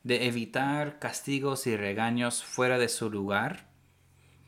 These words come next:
conseguir unas tarjetas para guiar las preguntas, especialmente en la cena o en cualquier momento, tal vez en el carro. Am, y qué hacer cuando tu hijo o tu hija, el adolescente, ya se encuentra en problemas y estás llegando para como ayudar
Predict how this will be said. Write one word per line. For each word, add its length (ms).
conseguir 500
unas 220
tarjetas 560
para 240
guiar 280
las 140
preguntas, 540
especialmente 500
en 100
la 100
cena 420
o 40
en 60
cualquier 300
momento, 240
tal 140
vez 180
en 60
el 80
carro. 400
Am, 340
y 160
qué 180
hacer 560
cuando 720
tu 160
hijo 300
o 100
tu 120
hija, 480
el 160
adolescente, 600
ya 180
se 140
encuentra 420
en 140
problemas 640
y 160
estás 340
llegando 440
para 420
como 260
ayudar 640